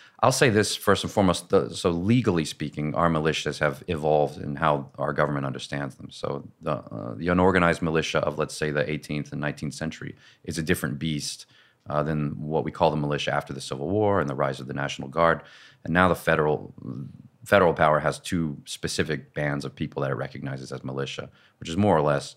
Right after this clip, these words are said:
just the National Guard, like liberals will say. And a lot of people will just, uh, assert themselves as, as state groups and say, "Well, we're the militia." And every now and then a state government might recognize that, but usually they don't.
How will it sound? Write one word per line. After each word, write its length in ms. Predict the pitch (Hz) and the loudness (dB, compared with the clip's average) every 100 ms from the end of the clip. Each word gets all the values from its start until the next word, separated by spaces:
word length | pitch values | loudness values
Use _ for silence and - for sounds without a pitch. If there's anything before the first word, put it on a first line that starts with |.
| _ | _
just 160 | - | -10
the 80 | 73 | -8
National 340 | 67 67 - 64 | -6 -6 -8 -8
Guard, 320 | 71 64 65 | -6 -6 -8
like 160 | 67 | -8
liberals 320 | 71 65 65 - | -8 -6 -8 -10
will 80 | |
say. 280 | - - 69 - - - _ - | -12 -12 -12 -14 -20 -20 _ -8
And 200 | 76 73 | -4 -4
a 100 | - | 2
lot 160 | 85 | 4
of 80 | 85 | 4
people 400 | 87 78 76 71 | 0 0 0 0
will 80 | 67 | -4
just, 340 | 73 - - _ - | -8 -10 -12 _ -10
uh, 140 | - | -8
assert 280 | - - 104 | -2 2 2
themselves 520 | 95 85 92 92 87 | 2 4 4 4 0
as, 240 | 73 - - | -8 -8 -8
as 120 | 78 71 | -8 -4
state 220 | 82 78 | -2 -2
groups 240 | 80 80 | -4 -4
and 80 | 82 | -4
say, 80 | 76 | 0
"Well, 160 | 80 | 2
we're 140 | 82 90 | 4 2
the 80 | 80 | 2
militia." 480 | 76 76 - 73 - _ _ - | 0 0 -2 -8 -10 _ _ -8
And 100 | 76 | -4
every 160 | 95 | 0
now 160 | 101 113 | 4 4
and 80 | 87 | 4
then 80 | |
a 40 | 76 | 0
state 200 | - 76 | -2 -2
government 360 | 78 78 69 | -2 -2 -4
might 220 | 80 78 73 | -2 -2 -2
recognize 500 | 78 76 71 69 69 | -4 -4 -4 -4 -6
that, 200 | 65 - | -8 -8
but 100 | 82 | -6
usually 220 | 110 85 | -4 -2
they 100 | 67 | -4
don't. 260 | 65 65 | -4 -6